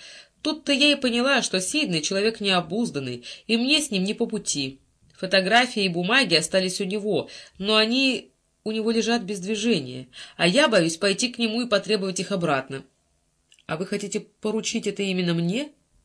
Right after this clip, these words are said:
Возможно, но пока я ничем не хочу себя связывать, сказала она с опломбом дурехи, ничего не смыслящей в мужчинах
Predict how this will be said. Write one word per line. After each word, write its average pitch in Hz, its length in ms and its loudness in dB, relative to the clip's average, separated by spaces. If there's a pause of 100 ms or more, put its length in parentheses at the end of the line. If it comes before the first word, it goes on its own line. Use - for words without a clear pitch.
(400)
Возможно, 180 720 0 (260)
но 226 120 0
пока 247 220 2
я 262 100 6
ничем 254 340 2
не 233 60 -2
хочу 208 320 0
себя 190 280 2
связывать, 147 580 0
сказала 160 400 -2
она 165 140 -4
с 165 100 -4
опломбом 165 560 -2
дурехи, 190 440 0
ничего 175 420 -4
не 226 100 -4
смыслящей 185 640 -2
в 156 80 -4
мужчинах 214 520 -4